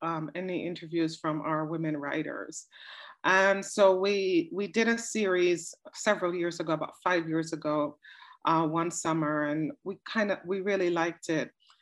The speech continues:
And about three or four years ago, we did another series, and, um, it really picked up momentum,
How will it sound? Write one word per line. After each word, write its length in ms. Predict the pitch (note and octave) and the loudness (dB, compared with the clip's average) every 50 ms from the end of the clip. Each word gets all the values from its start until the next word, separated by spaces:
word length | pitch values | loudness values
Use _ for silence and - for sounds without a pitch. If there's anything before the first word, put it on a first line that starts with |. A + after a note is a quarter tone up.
| _ _ _ _ _ | _ _ _ _ _
And 480 | E3+ F3 F3 F3 E3+ E3 E3 E3+ E3 | 0 2 2 2 2 2 0 0 0
about 540 | F3 F3 E3+ F#3 F3 E3+ E3+ E3 D#3 D#3 - _ - | -2 0 2 4 4 4 4 4 2 0 -4 _ -4
three 180 | G3+ G3+ G#3 | -2 0 2
or 120 | G3 G3 - - | 0 0 -2 -2
four 120 | - F3+ | -2 0
years 320 | F3+ E3+ E3 E3 E3 E3 E3+ | 0 2 2 0 0 -2 -6
ago, 240 | D#3 D#3+ E3 E3 | -6 -4 -2 0
we 140 | D#3+ D#3 E3 | 0 0 0
did 160 | D#3+ F3 D#3+ | 0 -2 -2
another 420 | D#3+ D#3 D#3+ E3 E3 D#3+ E3+ F3 E3 | -2 -2 0 -2 -2 0 -2 -2 -4
series, 800 | E3 - - - D#3+ D3+ D3 C#3+ C#3 C#3 C#3 D3 D3 - - - _ - | -4 -6 -4 -4 -2 -2 -2 -2 -2 -2 -4 -4 -6 -6 -10 -16 _ -8
and, 460 | D#3 D#3 D3+ D3 D3 D3 D3+ D3 C#3 - - - _ _ _ | -4 -4 -2 -2 -2 -2 -2 -4 -4 -6 -10 -16 _ _ _
um, 500 | D3+ D#3+ D#3 D3+ D3+ D3 D3+ D3+ D3+ C#3+ - - - _ - | -4 -2 0 0 0 -2 -2 -4 -6 -8 -10 -16 -18 _ -8
it 160 | F3 D#3+ D#3+ | -8 -8 -4
really 240 | D#3 E3+ F#3 F3 F3 | 0 2 4 4 4
picked 380 | E3+ F3 - F3+ - - - E3+ | 2 0 -4 -8 -8 -6 -6 -6
up 100 | E3 D#3+ | -6 -4
momentum, 680 | D#3 D#3 D#3 D#3 C3+ C#3+ D3+ D#3 - - C#3+ C#3 - | -2 -2 0 0 -2 -2 -4 -6 -4 -6 -6 -6 -6